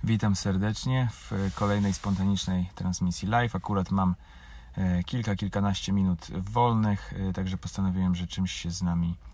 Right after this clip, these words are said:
z wami, e, podzielę. Chciałbym powiedzieć dzisiaj o takiej rzeczy,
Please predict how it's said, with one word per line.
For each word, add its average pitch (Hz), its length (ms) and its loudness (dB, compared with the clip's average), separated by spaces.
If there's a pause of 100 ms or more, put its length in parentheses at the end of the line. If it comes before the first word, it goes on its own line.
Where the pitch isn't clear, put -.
z 92 60 0
wami, 87 280 2 (520)
e, 170 260 2
podzielę. 135 500 2
Chciałbym 175 280 2
powiedzieć 139 220 0
dzisiaj 110 360 -2
o 104 260 0 (540)
takiej 95 640 2
rzeczy, 92 580 0